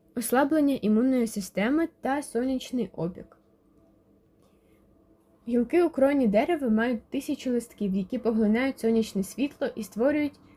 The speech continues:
напівтінь для гілок і стовбура. Коли листя разом із кроною видаляється, гілки та стовбур раптово піддаються впливу сонячного світла і високих температур.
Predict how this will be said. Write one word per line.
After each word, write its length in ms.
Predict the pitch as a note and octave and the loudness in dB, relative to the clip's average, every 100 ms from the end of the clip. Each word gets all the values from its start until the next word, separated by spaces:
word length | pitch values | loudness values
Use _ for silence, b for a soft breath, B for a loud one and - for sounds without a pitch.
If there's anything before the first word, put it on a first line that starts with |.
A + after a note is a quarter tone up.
| B | B
напівтінь 680 | A#3 A3+ G#3 - C#4+ D4 | -2 -2 -6 -4 0 2
для 100 | A3+ | 2
гілок 480 | A3 G#3 A3 A3 D4+ - | 2 2 2 2 -2 -4
і 60 | |
стовбура. 600 | A#3 - G3+ F#3+ F#3 F3+ F#3+ b b b b | -14 -6 -4 -2 -4 -8 -10 b b b b
Коли 160 | C4+ C#4+ | 0 2
листя 400 | C4 C#4 - G#3 | 2 0 0 2
разом 340 | A3+ A3+ A3 | 2 0 -2
із 140 | G3 - | -4 -6
кроною 380 | B3 A#3+ A3+ G#3 | -2 0 0 0
видаляється, 720 | G3+ G3+ A3+ D4+ E4+ - B3 | 2 2 2 2 0 0 0
гілки 380 | A3 A3 B3+ | 2 2 0
та 140 | C4 A#3+ | -2 -4
стовбур 400 | - D#4 E4 D#4 | -4 -2 0 0
раптово 480 | A3+ - B3+ E4+ D#4+ - - - | 0 0 0 2 0 -4 -20 -8
піддаються 560 | - G3 A3 B3+ D4+ C4 | -2 2 4 2 0 -4
впливу 440 | - - B3+ C#4 | -4 -4 -2 -2
сонячного 600 | B3+ A#3+ B3+ B3+ B3 A3+ | -2 -2 -2 -2 -2 -2
світла 460 | A#3 - C4 - - F#3 b b b b | -4 -4 -4 -4 -8 -12 b b b b
і 60 | |
високих 460 | G3 F#3 A#3 C#4+ C#4+ | -4 0 0 -2 -4
температур. 600 | C#4 B3+ B3+ A#3+ G#3 | -4 -2 -2 -2 -4